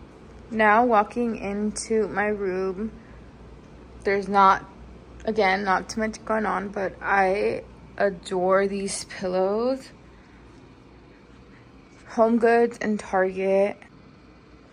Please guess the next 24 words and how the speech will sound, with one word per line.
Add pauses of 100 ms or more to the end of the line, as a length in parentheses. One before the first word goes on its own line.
(380)
And
then
on
my
nightstand,
I
just (800)
took
some
flowers
from
the
bigger
vase
and
put
some
here (720)
and
added
a
candle. (2750)
But
yeah.